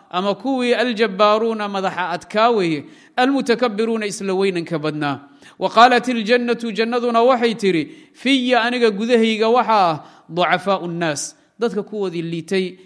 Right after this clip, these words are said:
iyo wa masaakiinuhum, intii saboolka ahayd waxbaba aanan haysaninba. Intii liidatay oo dhanna jannada waxay tidhi, "Anigaa qaatay." Naartiina waxay tidhi, "Mid kastoo isla weynan badan, oo kibir badan, oo madax adag,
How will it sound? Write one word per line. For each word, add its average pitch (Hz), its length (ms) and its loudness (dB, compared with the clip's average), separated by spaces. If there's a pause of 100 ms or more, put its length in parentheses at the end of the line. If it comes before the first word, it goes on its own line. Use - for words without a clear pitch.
(140)
iyo 254 180 6
wa 269 120 6
masaakiinuhum, 233 840 -2 (280)
intii 247 280 -8
saboolka 214 480 -4
ahayd 190 180 -2
waxbaba 180 400 -4
aanan 156 220 -4
haysaninba. 156 560 -4 (960)
Intii 262 360 -2
liidatay 226 500 0
oo 208 160 -2
dhanna 208 400 -2 (280)
jannada 220 400 0
waxay 202 200 -2
tidhi, 196 180 -4
"Anigaa 190 300 -2
qaatay." 156 440 -4 (460)
Naartiina 226 540 4
waxay 240 300 4
tidhi, 202 340 -2 (240)
"Mid 226 180 -8
kastoo 220 340 -4
isla 190 340 -4
weynan 180 400 -2
badan, 160 300 -4
oo 196 120 -4
kibir 196 340 -2
badan, 165 360 -4
oo 196 100 -6
madax 202 340 -2
adag, 202 280 -2